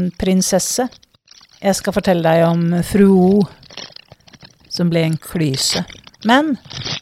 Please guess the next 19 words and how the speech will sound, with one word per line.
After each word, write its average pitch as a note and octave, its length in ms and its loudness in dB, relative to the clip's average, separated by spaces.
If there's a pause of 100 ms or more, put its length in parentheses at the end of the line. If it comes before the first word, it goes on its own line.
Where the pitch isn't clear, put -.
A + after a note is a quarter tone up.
(140)
først - 360 0
sagnet D#3 840 -2
om F3 160 0
den F3 220 2
nybakte D#3+ 600 -2
moren C#3+ 400 -2
som D3+ 220 -4
døde. C#3 320 -2 (680)
Sagnet F3 480 0
er F3+ 200 0
hentet E3+ 380 -2
fra D#3+ 180 -2 (180)
Kjell F3 420 -4
A E3+ 200 -4
Flatin, F#3+ 680 -2 (480)
Tusser - 640 -2
og F#3 200 -2
trolldom, F#3 680 0 (880)
Norsk E3+ 400 -4